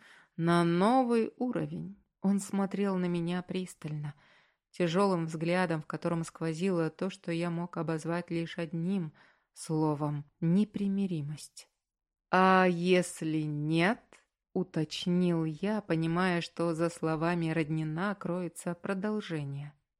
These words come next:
«А если нет, я найду, как устроить тебе большие проблемы, Громов. И поверь, мне хватит на это и денег,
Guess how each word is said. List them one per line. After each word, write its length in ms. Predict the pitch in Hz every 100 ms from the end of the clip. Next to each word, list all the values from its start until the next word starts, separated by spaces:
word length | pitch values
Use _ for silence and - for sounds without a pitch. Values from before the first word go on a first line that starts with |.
| _ _ -
«А 480 | 165 165 165 160 160
если 600 | - 190 294 - - 160
нет, 520 | 151 156 165 262 240 - _ _ _ _ _
я 260 | 233 254 269
найду, 480 | 262 262 240 285 254
как 340 | - - -
устроить 540 | 147 - 160 160 156
тебе 380 | - 165 156 165
большие 920 | 156 160 156 - - - 262 269 240
проблемы, 960 | 214 - 233 220 240 247 277 220 156 151
Громов. 840 | 135 151 151 151 147 151 143 - _ _ _ _ _
И 280 | 165 170 170
поверь, 840 | 170 165 160 160 185 180 156 165 165
мне 400 | 220 269 285 269
хватит 880 | - 156 151 190 247 254 - 170 -
на 220 | 170 -
это 320 | 170 170 -
и 320 | 165 - 254 285
денег, 640 | 262 262 269 269 269